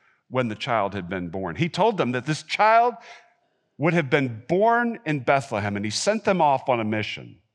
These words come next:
"Go and find the child and, and, and worship him."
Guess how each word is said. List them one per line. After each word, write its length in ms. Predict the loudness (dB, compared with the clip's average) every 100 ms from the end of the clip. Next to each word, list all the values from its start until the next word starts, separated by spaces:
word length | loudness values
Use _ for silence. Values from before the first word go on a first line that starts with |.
| _ _ _ _ _ _ _ _ _ _ _ _ _ _ _ _ _ -2
"Go 180 | 0
and 140 | 0 2
find 280 | 2 2 -2
the 40 |
child 540 | -2 0 0 -2 -10 -20 _ _ _ _ _ _
and, 160 | -6 0
and, 240 | 0 0 0
and 280 | -2 -2 -2
worship 440 | -2 -2 -4 -6
him." 260 | -8 -10